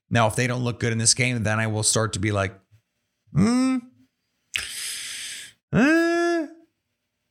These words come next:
But if they go out and they, they take care of business in this game, I'm not concerned about it, really. Um, but the, the forty-niners and the Packers will, will,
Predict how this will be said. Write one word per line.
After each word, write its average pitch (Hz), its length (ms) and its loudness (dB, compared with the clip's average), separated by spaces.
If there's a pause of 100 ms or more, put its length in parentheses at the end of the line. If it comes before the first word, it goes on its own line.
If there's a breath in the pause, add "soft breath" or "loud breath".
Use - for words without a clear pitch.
(320)
But 117 400 4 (280)
if 127 140 -2
they 123 100 2
go 123 160 2
out 123 160 2
and 110 160 -6
they, 120 160 0
they 120 180 -2
take 117 220 -2
care 113 140 2
of 107 60 -2
business 110 320 2
in 107 120 2
this 101 140 2
game, 95 380 0 (520 loud breath)
I'm 110 180 4
not 95 240 0
concerned 95 400 2
about 87 240 2
it, - 220 -6
really. 92 520 0
Um, 92 340 2 (180)
but 95 360 0 (280)
the, 113 140 4
the 107 140 0
forty-niners 101 600 0
and 101 80 0
the 98 60 -2
Packers 110 480 0
will, 104 260 -2
will, 107 500 0